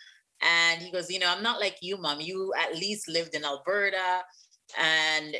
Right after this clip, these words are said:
you know, and then you lived in Ontario, but I've never lived anywhere else but Ontario." So he said he would wanna give it a try. My sec-, my, uh, young, second daughter, she's, well, no, yeah, my second daughter, Makeda, she was in grade eleven at the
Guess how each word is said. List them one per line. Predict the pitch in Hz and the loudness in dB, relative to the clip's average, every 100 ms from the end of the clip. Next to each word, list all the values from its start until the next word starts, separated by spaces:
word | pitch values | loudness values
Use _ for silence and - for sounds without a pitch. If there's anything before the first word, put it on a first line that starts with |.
| - | -4
you | 175 | -2
know, | 165 156 | 0 0
and | 151 | 0
then | 147 | -4
you | 151 | -2
lived | 151 151 | -4 -2
in | 147 | -2
Ontario, | 143 147 185 185 170 170 165 165 | -2 -4 0 0 2 0 0 0
but | 160 | 0
I've | 165 170 | 0 -2
never | 170 175 | -2 -2
lived | 175 165 | -4 -2
anywhere | 170 170 165 160 | -2 -2 0 2
else | 165 165 - | 0 -4 -2
but | 160 196 | 0 0
Ontario." | 165 151 - 147 131 120 113 - - - | -2 -4 -6 -4 -2 -2 -4 -10 -16 -6
So | 196 214 | -2 -2
he | 240 | -2
said | 214 170 | -2 -2
he | 170 | -2
would | 170 160 | -6 -6
wanna | 160 156 156 | -2 -2 -2
give | 143 139 | -4 -2
it | 143 | -4
a | 147 | -4
try. | - 208 226 196 123 135 _ _ _ - | -2 0 2 0 -2 -10 _ _ _ -4
My | 156 151 151 156 | 2 4 2 0
sec-, | - - 190 - | -6 -2 -2 -2
my, | 185 175 165 165 | -2 2 4 4
uh, | 160 151 151 156 160 | 4 2 0 -6 -4
young, | 175 180 - - | -2 -2 -6 -12
second | - - 214 220 269 226 | -12 0 0 0 -4 0
daughter, | 160 147 147 170 - - _ _ | 2 4 2 0 -4 -20 _ _
she's, | - 190 185 - | -2 -2 -2 -2
well, | 175 165 | 0 0
no, | 170 165 147 - _ - | 0 -4 -4 -10 _ 0
yeah, | 208 170 | 0 2
my | 139 | -2
second | 151 180 - 185 | -4 -4 -4 0
daughter, | 147 139 139 156 - - - _ | 0 2 0 -2 -8 -20 -20 _
Makeda, | 165 165 196 208 202 147 151 180 | -4 -2 0 0 2 2 2 -2
she | - 185 | -6 -6
was | 180 | -6
in | 175 | -6
grade | 160 156 | -4 -2
eleven | 151 156 160 165 196 | 0 2 0 0 -4
at | 170 | -4
the | - | -4